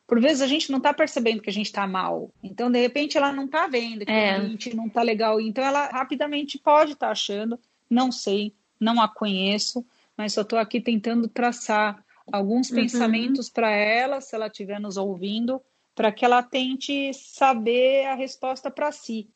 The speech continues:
Speaker 1: E daí levar isso a um profissional médico pra ela poder ter uma ajuda, acho que de uma competência melhor do que eu tô fazendo através de um áudio. Mas
Speaker 2: Uhum.
Speaker 1: pensar no que ela tá vivendo, no momento dela,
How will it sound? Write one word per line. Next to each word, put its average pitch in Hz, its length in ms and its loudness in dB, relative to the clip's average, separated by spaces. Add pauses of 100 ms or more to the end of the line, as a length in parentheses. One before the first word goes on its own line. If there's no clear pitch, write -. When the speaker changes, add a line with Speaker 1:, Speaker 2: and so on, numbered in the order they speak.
Speaker 1:
E 214 60 -8
daí 220 220 2
levar 240 380 4
isso 233 220 0
a - 40 2
um 233 40 0
profissional 233 640 -4
médico 202 420 -4
pra 220 160 0
ela 214 140 4
poder 214 280 -2
ter 220 100 -2
uma 226 120 0
ajuda, 220 400 0 (240)
acho 214 280 -2
que 214 120 -4
de 226 220 -2
uma 214 160 0
competência 208 640 -4
melhor 220 240 2
do 208 80 -2
que - 80 -2
eu 240 60 2
tô 220 120 0
fazendo 220 320 2
através 226 560 0
de 214 80 0
um 262 160 2
áudio. 185 480 -2 (340)
Mas 220 580 2
Speaker 2:
Uhum. 254 100 2
Speaker 1:
pensar 233 520 0 (200)
no 208 240 -2
que 233 100 -4
ela 285 140 2
tá 311 120 0
vivendo, 247 600 -2
no 233 100 -6
momento 220 400 -6
dela, 220 600 0